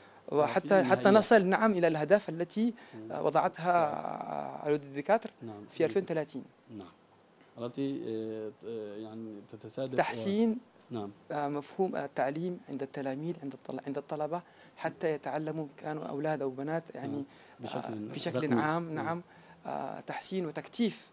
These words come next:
Speaker 1: آه،
Speaker 2: الجهود
Speaker 1: المهارات،
Speaker 2: نعم.
Speaker 1: الجهو-، آه، في
Speaker 2: حتى
Speaker 1: الكفاءات.
Speaker 2: يتمكنوا من الاستفادة القصوى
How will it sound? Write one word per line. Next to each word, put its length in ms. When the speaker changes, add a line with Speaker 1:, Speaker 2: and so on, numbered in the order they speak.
Speaker 1:
آه، 40
Speaker 2:
الجهود 280
Speaker 1:
المهارات، 640
Speaker 2:
نعم. 100
Speaker 1:
الجهو-، 280
آه، 580
في 60
Speaker 2:
حتى 80
Speaker 1:
الكفاءات. 640
Speaker 2:
يتمكنوا 420
من 140
الاستفادة 480
القصوى 460